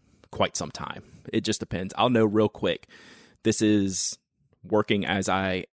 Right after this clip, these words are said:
imagine it would, or it's not. Let's change this. And now we have a pattern already. We have the dimensions.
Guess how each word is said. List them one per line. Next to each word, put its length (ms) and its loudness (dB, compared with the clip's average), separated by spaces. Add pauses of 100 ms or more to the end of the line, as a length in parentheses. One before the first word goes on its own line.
(220)
imagine 460 0
it 100 2
would, 320 2 (100)
or 160 -2
it's 140 -6
not. 340 0
Let's 220 -4
change 320 -4
this. 360 0 (500)
And 100 -2
now 140 4
we 100 4
have 160 2
a 60 -4
pattern 400 0
already. 440 -6 (280)
We 100 -2
have 140 0
the 60 -2
dimensions. 640 -6